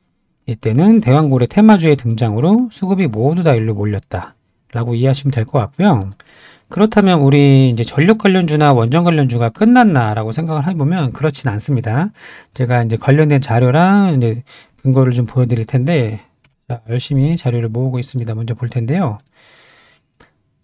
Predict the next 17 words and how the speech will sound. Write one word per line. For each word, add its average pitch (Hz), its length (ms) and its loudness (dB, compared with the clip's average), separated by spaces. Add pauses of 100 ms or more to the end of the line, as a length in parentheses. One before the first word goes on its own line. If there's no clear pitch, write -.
(160)
자, 117 360 -6
두산에너빌리티 170 1160 -2 (340)
뉴스케일 131 420 -4
파워 185 460 0 (100)
오십 131 280 -8
조 175 140 -4
공급 143 480 -4 (460)
규모에 135 500 0
대한 127 180 -2
내용. 101 260 -6 (480)
최코 196 320 0
원전 131 320 0
우선 127 240 0
협상자가 143 560 -2
칠월에 214 460 0
공개가 117 380 -4
되죠. 165 380 -2